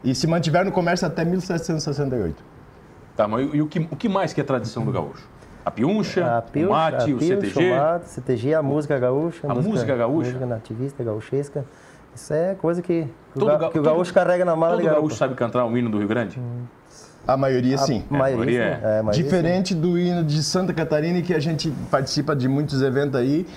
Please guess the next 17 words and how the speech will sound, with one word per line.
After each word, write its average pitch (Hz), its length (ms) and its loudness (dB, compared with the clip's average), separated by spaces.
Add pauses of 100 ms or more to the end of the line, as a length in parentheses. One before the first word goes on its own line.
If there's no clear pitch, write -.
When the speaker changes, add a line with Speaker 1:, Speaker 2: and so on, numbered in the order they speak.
(160)
Speaker 1:
e 147 80 2
são 180 240 0
poucos 160 500 0
os 160 220 0
que - 140 -6
Speaker 2:
Os 170 120 0
que 165 120 0
Speaker 1:
sabem. 139 220 0
Speaker 2:
sa-, - 60 -10
conhecem 165 400 0
o 131 100 0
hino 123 140 0
de 107 60 -4
verdade, 101 380 0
Speaker 1:
Sim, 87 60 -8
Speaker 2:
né? 110 180 -6
Speaker 1:
é. 85 220 0